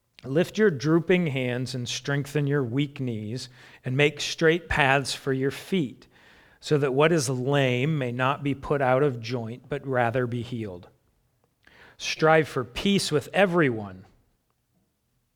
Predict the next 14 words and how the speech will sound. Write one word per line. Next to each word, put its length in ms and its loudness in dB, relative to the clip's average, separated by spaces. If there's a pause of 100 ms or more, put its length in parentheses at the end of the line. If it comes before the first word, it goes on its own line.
(680)
Okay? 280 -2 (440)
Now, 100 -4
we've 180 0
heard 260 4
that 240 4
before, 380 -6
right? 320 -4 (380)
Strive 400 2
for 120 -2
peace 320 0
with 140 -2
everyone. 540 -2 (1700)
And 200 0
then, 440 4